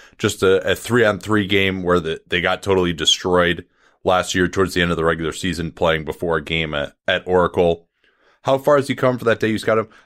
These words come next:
I don't know that I gave a gloomy prognosis on Porter Junior. I just said that as of that time, it looked really bad, that he really was not looking that athletic.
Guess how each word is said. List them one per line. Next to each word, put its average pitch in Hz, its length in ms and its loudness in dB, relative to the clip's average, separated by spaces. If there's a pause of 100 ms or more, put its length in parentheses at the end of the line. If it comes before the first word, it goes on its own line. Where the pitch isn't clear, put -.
(240)
I - 20 0
don't 214 220 0
know 196 140 6
that 170 180 2
I 139 100 4
gave 135 340 2
a 113 140 -2
gloomy 123 480 0
prognosis 107 1500 0 (180)
on 151 160 2
Porter 170 300 2
Junior. 170 400 2
I 113 120 0
just 113 220 0
said 123 200 0
that 113 160 2
as 113 260 0
of 92 120 -4
that 95 220 -2
time, 92 300 -2
it 80 100 -10
looked 90 240 -6
really 82 220 -6
bad, 73 300 -4
that 78 100 -8
he 78 120 -10
really 76 260 -8
was 76 200 -12
not 80 260 -4
looking 80 240 -12
that 78 160 -4
athletic. 78 440 -4